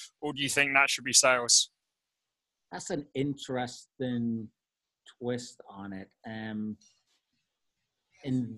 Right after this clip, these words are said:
Speaker 2: that instance, if, if your, if your business is a hundred percent outbound, then marketing is just a function.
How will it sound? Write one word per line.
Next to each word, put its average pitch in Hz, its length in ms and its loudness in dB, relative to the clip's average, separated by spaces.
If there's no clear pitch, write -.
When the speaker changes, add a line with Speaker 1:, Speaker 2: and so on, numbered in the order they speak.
Speaker 2:
that 170 360 -2
instance, 120 920 -6
if, 135 120 -8
if 151 200 -10
your, 143 180 -2
if 175 180 -6
your 180 120 2
business 180 380 -10
is 139 280 -8
a 113 60 -12
hundred 131 280 -4
percent 127 400 -4
outbound, 104 600 -10
then 123 520 -4
marketing 120 560 -4
is 107 160 -10
just 120 280 -6
a 110 160 -8
function. 95 480 -12